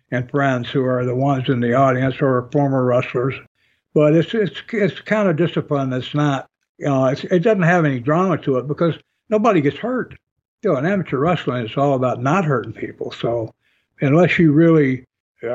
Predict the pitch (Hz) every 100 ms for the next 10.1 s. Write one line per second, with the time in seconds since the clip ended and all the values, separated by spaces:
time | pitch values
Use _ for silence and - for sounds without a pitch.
0 | 120 131 123 123 180 185 156 135 127 143
1 | 139 - 131 160 - 139 123 127 127 131
2 | 147 143 135 131 127 117 123 160 160 123
3 | - 117 113 110 - 127 127 - _ _
4 | - 151 147 196 202 208 202 180 - 147
5 | 131 127 139 135 127 135 139 _ _ _
6 | 151 139 - 151 131 127 139 127 135 160
7 | - _ _ - 151 156 147 143 131 135
8 | 135 139 135 131 175 190 - 120 120 120
9 | - _ _ _ _ _ 143 131 131 143